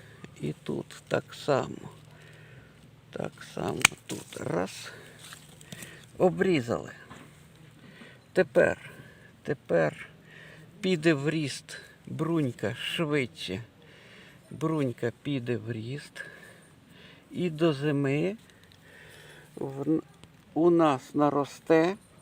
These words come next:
немалий пагінець. На зиму рослини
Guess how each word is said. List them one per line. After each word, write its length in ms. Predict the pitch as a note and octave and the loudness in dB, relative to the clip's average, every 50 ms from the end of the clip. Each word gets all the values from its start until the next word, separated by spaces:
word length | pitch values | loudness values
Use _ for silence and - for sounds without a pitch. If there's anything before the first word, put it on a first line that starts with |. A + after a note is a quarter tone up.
| - - - - - - - - - - - - - - | -20 -20 -20 -20 -20 -20 -20 -20 -20 -20 -20 -12 0 4
немалий 760 | C#3+ D#3+ D#3+ D#3 D#3+ D#3 D3 D3 D3 D3+ D#3+ F3+ G3 G3 F#3 - - - - - - - - - - - | 6 8 8 8 8 8 6 6 6 4 4 2 2 -2 -6 -12 -20 -20 -20 -20 -20 -20 -20 -20 2 6
пагінець. 880 | D#3+ D#3+ D#3+ D3 E3+ F#3 F3+ E3+ D3+ A2+ - - - - - - - - - - - - - - - - - - - - - - - - - - - - - - - - | 8 8 8 6 4 2 4 4 4 4 4 2 -2 -10 -16 -14 -14 -14 -16 -16 -18 -20 -20 -20 -16 -16 -16 -16 -16 -20 -20 -20 -20 -20 -20 -20 -20 -20 -20 -20 -10 -2
На 260 | - D#3 F3 F#3+ F#3+ | 2 6 8 8 6
зиму 500 | F3 E3+ F3 E3 D3+ D3 D3+ D#3 E3+ F#3+ - - - - - - - - - - - - - - - - _ _ _ - - - - - - - - - - - - | 6 6 4 4 6 4 2 0 -2 -6 -8 -16 -20 -20 -20 -20 -20 -20 -20 -20 -20 -20 -20 -20 -20 -20 _ _ _ -20 -20 -20 -20 -20 -20 -20 -20 -20 -20 -10 -2
рослини 760 | - - E3 E3+ - - - F3 F#3 G3 G3+ G3+ G3+ G3 - | 4 6 6 6 4 2 4 6 6 6 6 6 6 4 4